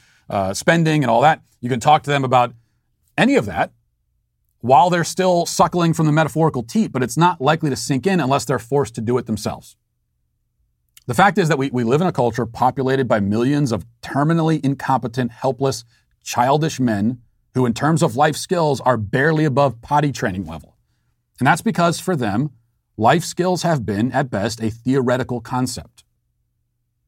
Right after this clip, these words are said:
But you can't develop a skill in theory. Nobody ever became a great pitcher by reading books about it. You have to pick up the ball and start throwing it.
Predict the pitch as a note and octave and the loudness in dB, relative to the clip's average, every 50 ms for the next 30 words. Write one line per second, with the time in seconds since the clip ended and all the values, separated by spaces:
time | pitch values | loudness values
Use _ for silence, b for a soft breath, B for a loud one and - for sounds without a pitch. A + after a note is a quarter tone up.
0 | _ - B2+ A#2+ A#2+ - D#3 D#3 D#3 - D#3 D3 E3 F3+ F3 - - - - C#3 | _ -4 -2 -2 -2 0 0 -2 0 0 2 2 2 2 2 0 -2 -4 -2 0
1 | C3 G#3 - C3+ C3 A#2+ A#2 - D#3+ F3+ F3 C3+ G2+ - - _ _ _ _ _ | 0 0 0 0 0 -2 0 0 2 2 2 2 0 -4 -8 _ _ _ _ _
2 | _ _ _ _ _ _ _ _ _ _ _ _ _ - A#2 C#3+ D#3 F#3 G3 F#3+ | _ _ _ _ _ _ _ _ _ _ _ _ _ 0 2 4 4 6 4 4
3 | F3 F3+ E3 E3+ - E3 E3+ E3 D3 A#2+ C#3 D3 D3 - _ - F3 F3 - - | 4 2 0 0 0 0 2 2 2 0 0 -4 -4 -6 _ -6 -6 -4 -2 -2
4 | C#3 A#2+ A2 A2+ A#2 A2 B2 C3+ C#3 C#3+ B2+ G#2+ A2+ C3+ - - - - A2 G#2 | -2 0 2 2 0 0 0 0 0 0 -2 -2 -4 -6 -6 -6 -6 -6 -4 -2
5 | G2 F2 E2+ - - _ _ _ _ _ _ _ _ - C3 A2 C#3+ C3 - D#3+ | -4 -4 -6 -8 -12 _ _ _ _ _ _ _ _ -4 -4 -2 -4 -4 -2 -2
6 | D#3 D3+ C#3+ - - A#2 C3+ C3+ C#3 C3+ A#2+ - - B2+ B2+ - - - D3+ D#3+ | -2 -2 -2 -4 -2 0 2 2 2 0 -2 -2 -4 -4 -4 -4 -4 -2 0 0
7 | D#3+ G#2+ - | 0 -2 -4